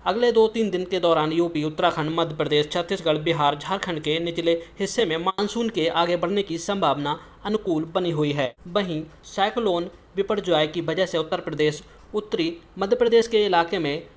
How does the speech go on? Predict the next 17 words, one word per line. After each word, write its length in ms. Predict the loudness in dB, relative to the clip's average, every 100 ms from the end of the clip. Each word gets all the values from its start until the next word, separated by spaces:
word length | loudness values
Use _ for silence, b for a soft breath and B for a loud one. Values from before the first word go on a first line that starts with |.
| -8
भारी 260 | -4 0
बारिश 280 | 2 2 0
हो 140 | -2
सकती 320 | -2 -2 -2 -2
है। 180 | -4 -6 -6
नॉर्थ 280 | -2 -2 0
ईस्ट 280 | -2 -2 -4 -16 B B
इंडिया 280 | -8 0 0
की 120 | 0 0
बात 220 | 0 0
करें 240 | -2 -2
तो 120 | -4 -4
अगले 340 | -4 -4 -4
पाँच 280 | 0 0 0
दिन 80 | -4
के 120 | -4
दौरान 340 | 0 0 0